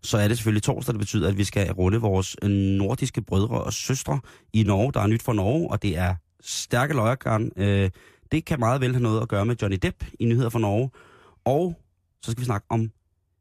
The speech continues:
begrebet crowdfunding, altså når man ikke har, øh, råd til noget selv, og man beder andre folk om hjælp, blandt andet via de sociale medier. Det er halvtreds minutter, som er spækket med din verden.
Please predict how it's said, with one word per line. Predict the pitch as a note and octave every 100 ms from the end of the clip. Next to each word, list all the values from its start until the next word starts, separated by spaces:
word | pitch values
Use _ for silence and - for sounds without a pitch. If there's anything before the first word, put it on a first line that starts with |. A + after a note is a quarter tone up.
| _ -
begrebet | - F#2+ A2+
crowdfunding, | - - F#2 A2 - - - G#2+ G2 A#2 A#2+
altså | F#2+ F#2
når | F#2
man | F#2
ikke | G2 A2
har, | G2 -
øh, | F#2
råd | F2+ G#2
til | - G#2+
noget | G2
selv, | - -
og | G#2
man | F#2
beder | G#2 E2+
andre | E2+ - A#2
folk | - - -
om | G#2+
hjælp, | F#2 - -
blandt | A2+ F#2+
andet | A2+ G#2+
via | G2
de | - G#2 B2+
sociale | - A2 - G2+
medier. | - -
Det | C#3+ A#2+
er | A#2+ B2+ - - -
halvtreds | D#3 - C#3
minutter, | F3 B2+ C#3 C#3 _ _ _ _
som | - A#2 -
er | G#2+ G2+ F#2 - _ _ _ -
spækket | - - D#3 F3 D3+ - _ _ _
med | G2+ G#2+ A#2+ C3+ - _ _ _ _ _ _ _ _ _ _ _ _ _ _ _ _
din | A#2+ G2+
verden. | F2 E2+